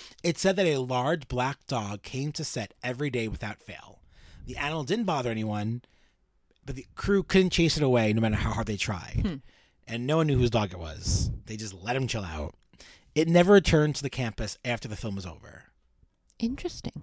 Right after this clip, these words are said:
Speaker 2: Maybe it was just a groupie.
Speaker 1: Or a hellhound.
Speaker 2: No! He's a cute little pooch.
Speaker 1: I'm a cute little pooch. Hughes is also home for a deceased Jesuit novitiate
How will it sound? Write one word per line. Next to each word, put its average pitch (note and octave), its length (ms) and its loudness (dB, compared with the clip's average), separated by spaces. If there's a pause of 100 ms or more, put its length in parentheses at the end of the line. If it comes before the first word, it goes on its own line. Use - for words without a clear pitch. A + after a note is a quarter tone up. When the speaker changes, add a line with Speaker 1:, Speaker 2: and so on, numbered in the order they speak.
(140)
Speaker 2:
Maybe A4 140 2
it C#5+ 80 6
was F#4 40 6
just - 160 -2
a - 60 -8
groupie. D#3+ 500 -4 (100)
Speaker 1:
Or G2+ 140 -8
a F#2+ 60 -8
hellhound. F#2 1040 0 (100)
Speaker 2:
No! C4 640 12 (220)
He's F4+ 240 10
a A3 60 8
cute F4+ 280 12
little D#4 240 12
pooch. - 460 12 (240)
Speaker 1:
I'm C4+ 180 2
a G3 60 0
cute F#3+ 300 -4
little D3+ 180 2
pooch. - 640 -6 (560)
Hughes A3 260 -2
is A3 120 -2
also F#3+ 260 0
home D#3 220 0
for D#3+ 140 0
a C3 40 -2
deceased C3 520 -4
Jesuit A#2+ 540 0
novitiate A#2 640 -2